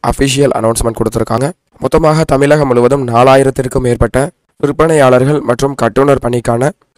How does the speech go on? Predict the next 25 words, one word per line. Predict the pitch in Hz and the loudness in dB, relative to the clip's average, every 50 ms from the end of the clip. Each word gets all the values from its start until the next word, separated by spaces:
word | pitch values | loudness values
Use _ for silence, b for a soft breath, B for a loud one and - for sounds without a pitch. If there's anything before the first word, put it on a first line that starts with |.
| - - | -6 -2
காலி | 131 135 151 165 156 - | 0 2 2 2 0 0
பணியிடங்கள் | 143 139 131 123 123 127 143 147 123 117 | -2 -4 -2 -2 -2 -2 -2 -2 -2 0
நிரப்புவதற்கான | 123 131 123 127 127 131 120 123 113 113 117 117 120 120 113 | -2 0 0 0 0 0 0 0 -2 -2 -2 -2 0 0 0
அறிவிப்பை | 113 123 131 135 131 - - 120 120 | 0 0 0 -2 -2 -2 -2 -2 -2
வெளியிட்டிருக்காங்க. | 113 117 117 117 - 117 113 - 110 117 127 139 170 - _ _ _ _ - 139 | -2 -2 -2 -4 -4 -4 -4 -2 -2 0 0 -2 -2 -4 _ _ _ _ -6 -2
இப்ப | 143 160 156 | 0 2 2
நம்ம | 151 143 135 | 2 2 2
பார்த்துக்கிட்டு | - 135 143 156 147 127 127 | 0 0 -2 -2 -2 -2 -2
இருக்கிறது | 127 131 135 147 160 - | 0 0 0 0 0 0
திருச்சி | - 151 147 - 165 143 | -2 -4 -2 -2 -2 -2
டிஸ்ட்ரிக்ட்ல | 143 - - 135 120 123 123 | -4 -4 -4 -6 -2 0 0
இருந்து | 120 123 127 123 | 0 2 2 0
வந்திருக்கக்கூடிய | 120 113 113 117 - 120 - 123 117 123 135 147 - _ _ - 113 | 0 0 -2 -2 -2 -2 0 0 2 2 2 0 -2 _ _ -8 -6
அஃபிஷியல் | - - 147 156 - - 156 135 127 | -4 -2 -2 0 0 0 0 2 2
அனௌன்ஸ்மெண்ட். | 120 120 120 - 135 156 156 - 131 | 0 0 0 -2 -2 -4 -2 -2 0
இதே | 131 151 156 151 | 0 2 2 2
மாதிரி | 147 139 151 147 - 135 | 2 2 0 -2 -4 -2
தமிழகம் | 131 135 143 151 151 151 139 127 | -2 0 0 0 0 0 0 0
முழுவதுமே | 123 123 131 135 127 120 123 139 - - - | 0 0 2 2 0 0 -2 -2 -4 -4 -6
அஃபிஷியல் | - - 135 120 - 127 123 117 | -6 -6 -6 -4 -2 -2 0 0
அனௌன்ஸ்மெண்ட் | 113 113 - - 120 120 - | -2 -2 -4 -6 -6 -6 -6
கொடுத்திருக்காங்க. | 117 - 123 117 113 117 120 123 143 156 - _ _ _ | -6 -4 -4 -4 -2 -2 -2 -2 -2 -4 -6 _ _ _
திருச்சிராப்பள்ளி | 151 147 - - 160 160 147 - 135 135 131 123 123 | -6 -4 0 0 2 2 2 2 2 0 0 0 2
மாவட்டத்தில் | 123 127 131 123 131 123 - 135 151 160 - - - | 2 2 2 2 0 -2 -2 -2 -4 -4 -4 -2 -2
கூட்டுறவு | 151 156 - 160 151 139 131 135 | -2 0 2 2 2 2 2 2